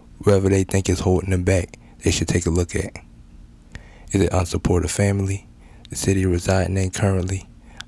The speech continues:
a job, school? What is holding them back from excelling should be up for debate for change. For me,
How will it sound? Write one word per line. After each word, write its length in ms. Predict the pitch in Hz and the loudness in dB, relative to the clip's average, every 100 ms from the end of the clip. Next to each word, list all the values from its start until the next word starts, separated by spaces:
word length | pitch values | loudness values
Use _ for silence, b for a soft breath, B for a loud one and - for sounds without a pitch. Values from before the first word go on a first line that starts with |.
| - | -12
a 40 | |
job, 420 | - 95 92 90 - - | 0 2 2 0 -6 -14
school? 380 | - 107 98 92 - - - - - B B B B B - | -4 0 0 -2 -10 -20 -20 -20 -20 B B B B B 0
What 120 | 104 | 2
is 120 | 92 | 4
holding 340 | 117 98 90 | 4 4 2
them 140 | 95 92 | 0 0
back 300 | 90 87 - | 0 0 -4
from 280 | - - 90 | -10 -4 -2
excelling 580 | 80 - 92 85 85 - B B B B B | -2 0 0 -2 -6 -12 B B B B B
should 300 | - - 92 | -10 -2 0
be 120 | 87 | 2
up 120 | 85 | 2
for 160 | 80 90 | 0 -2
debate 340 | 90 85 85 | -2 0 -2
for 140 | - - | -2 -4
change. 500 | - 90 80 - - - - - - - - - - - - - - - - - - - - B B B B | 0 0 -2 -8 -16 -18 -20 -20 -20 -20 -20 -20 -20 -20 -20 -20 -20 -20 -20 -20 -20 -20 -20 B B B B
For 160 | - | 0
me, 320 | 98 107 98 | 2 4 2